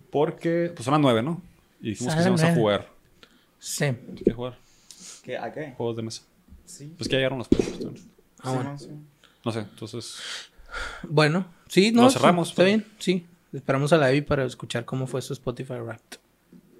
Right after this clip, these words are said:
Speaker 1: Arre. Sí, sí, sí.
Speaker 2: Ok.
Speaker 1: Yo, de hecho, a mí no me ha salido todo.
Speaker 2: Mm,
Speaker 1: Mi
Speaker 2: que la
Speaker 1: aplicación
Speaker 2: verga.
Speaker 1: me mandó la
Speaker 2: Oye,
Speaker 1: verga.
Speaker 2: nunca la verga.
Speaker 1: Eh, bueno, entonces vamos a, vamos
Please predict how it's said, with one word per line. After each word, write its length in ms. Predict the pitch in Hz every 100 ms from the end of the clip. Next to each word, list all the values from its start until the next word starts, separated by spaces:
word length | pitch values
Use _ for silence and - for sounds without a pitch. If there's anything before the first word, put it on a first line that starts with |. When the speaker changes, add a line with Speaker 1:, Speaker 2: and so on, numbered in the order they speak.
| - -
Speaker 1:
Arre. 220 | - 123 117 - -
Sí, 180 | - 113
sí, 20 |
sí. 80 | 110
Speaker 2:
Ok. 160 | 113 107 98 _ _ _
Speaker 1:
Yo, 120 | 120
de 100 | 127
hecho, 160 | 139 175
a 60 | 151
mí 80 |
no 60 | 151
me 60 | 147
ha 40 |
salido 200 | 139 139
todo. 200 | 135 131 120 _ _ _ - - -
Speaker 2:
Mm, 200 | 127 120
Speaker 1:
Mi 80 | 127
Speaker 2:
que 100 | 120
la 40 |
Speaker 1:
aplicación 420 | 113 107 101 110
Speaker 2:
verga. 20 |
Speaker 1:
me 60 | 104
mandó 180 | 104 101
la 80 | 101
Speaker 2:
Oye, 140 | 202
Speaker 1:
verga. 120 | 123
Speaker 2:
nunca 240 | 147 131 135
la 80 | 131
verga. 360 | 120 120 123 -
Speaker 1:
Eh, 40 |
bueno, 180 | 107 95
entonces 600 | - 107 110 107 - - _ _
vamos 260 | - 110 -
a, 60 |
vamos 240 | 95 90